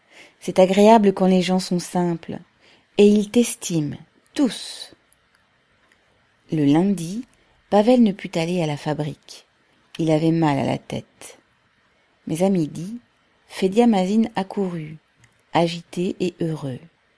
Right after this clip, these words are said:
Il annonça d'une voix essoufflée. « Toute la fabrique est soulevée.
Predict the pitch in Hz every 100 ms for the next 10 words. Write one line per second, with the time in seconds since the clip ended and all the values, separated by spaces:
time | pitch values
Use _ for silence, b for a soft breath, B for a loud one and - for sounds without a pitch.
0 | _ b b b b 170 165 156 156 -
1 | 202 190 160 151 151 - 147 - - -
2 | 143 135 _ _ _ _ _ _ _ _
3 | b b b b b _ - 302 294 262
4 | 233 233 233 240 294 - 196 - 285 262
5 | 214 180 165